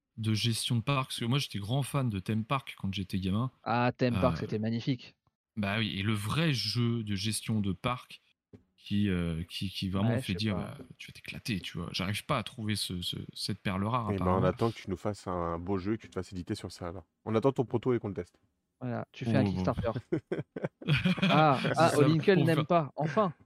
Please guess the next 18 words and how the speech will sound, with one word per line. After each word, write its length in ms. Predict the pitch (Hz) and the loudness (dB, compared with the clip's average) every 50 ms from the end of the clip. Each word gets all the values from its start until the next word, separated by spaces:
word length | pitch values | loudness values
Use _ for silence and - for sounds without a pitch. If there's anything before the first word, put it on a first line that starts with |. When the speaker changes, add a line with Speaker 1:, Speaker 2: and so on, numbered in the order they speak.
| _ _ | _ _
Speaker 2:
<laughs> 340 | - - - - 202 - - | -12 -6 0 0 0 0 0
Je 60 | - | -6
savais 260 | - - - 135 113 110 | -6 -2 -2 0 0 6
Speaker 1:
Ah, 40 | 110 | 10
Speaker 2:
pas. 160 | 127 139 123 | 10 10 10
Speaker 3:
Ah, 40 | 110 | 10
Speaker 1:
voilà. 140 | 101 95 - | 6 2 0
Speaker 3:
il 100 | 113 120 | 4 4
est 60 | 131 | 6
moche, 220 | 135 151 147 131 - | 6 6 6 4 2
c'est 80 | - 135 | 0 2
bon. 120 | 135 135 - - 120 - - | 2 2 2 -2 -8 -4 -4
Speaker 1:
<laughs> 880 | 127 120 117 113 107 104 95 - 175 - - - - - - - - | -4 -2 -2 -2 -4 -4 -2 -4 -4 -4 -2 -4 -6 -6 -6 -6 -2
Ah, 180 | - 110 110 101 | 0 2 2 2
bah 100 | 95 95 | 0 0
voilà, 200 | 101 110 110 104 | 0 0 0 -2
c'est 180 | 104 - - - | -2 -6 -10 -8
réglé. 400 | 95 98 104 107 110 104 95 | -6 -4 -4 -2 -2 -4 -4